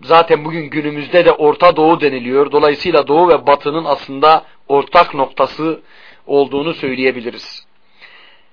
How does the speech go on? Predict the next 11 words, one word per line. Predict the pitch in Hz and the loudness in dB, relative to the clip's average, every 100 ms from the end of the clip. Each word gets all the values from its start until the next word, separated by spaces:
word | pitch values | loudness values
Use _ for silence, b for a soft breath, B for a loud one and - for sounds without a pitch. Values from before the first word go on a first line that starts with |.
| b | b
Enes | 202 247 240 220 | 2 4 4 2
radıyallahu | 190 196 185 190 | 4 4 6 4
anh | 180 | 4
hadisinde | 156 165 165 147 170 175 | 2 0 -2 -8 -2 0
geçen | 151 147 147 131 131 - _ _ - | 0 -2 -2 -4 -8 -20 _ _ -2
ateşten | 160 - 185 - 214 220 | -2 2 -2 2 2 2
kasıt, | 202 180 - 143 - - _ _ _ 131 | 2 0 0 -6 -6 -20 _ _ _ -8
daima | 127 202 226 220 214 220 190 | 4 8 8 6 4 4 6
doğu | 185 208 220 | 6 4 6
tarafından | 202 190 180 185 180 202 | 6 6 2 -2 2 2
çıkan | - 175 160 147 143 | 2 -2 2 2 2